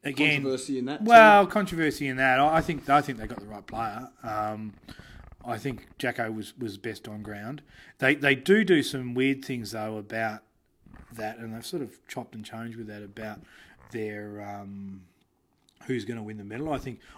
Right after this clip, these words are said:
Speaker 1: I was at that Cowboys Broncos game, you know, the only grand final that's gone to Golden Point, and I am sure they had two players at the end of eighty minutes that were,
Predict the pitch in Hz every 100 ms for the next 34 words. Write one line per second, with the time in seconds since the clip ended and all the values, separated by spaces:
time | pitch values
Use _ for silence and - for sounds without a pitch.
0 | - 131 143 127 117 113 - 117 117 117
1 | 123 104 - 123 127 127 107 117 117 127
2 | 110 113 110 120 110 - 113 104 110 110
3 | 110 107 - 113 107 107 113 110 104 98
4 | 139 120 110 _ - - - - 117 117
5 | 117 117 113 110 - _ _ - 127 123
6 | 117 - 131 117 107 101 113 110 101 _
7 | _ _ _ _ _ _ _ - 135 120
8 | 127 120 113 104 117 117 120 113 110 113
9 | 110 120 143 - 117 113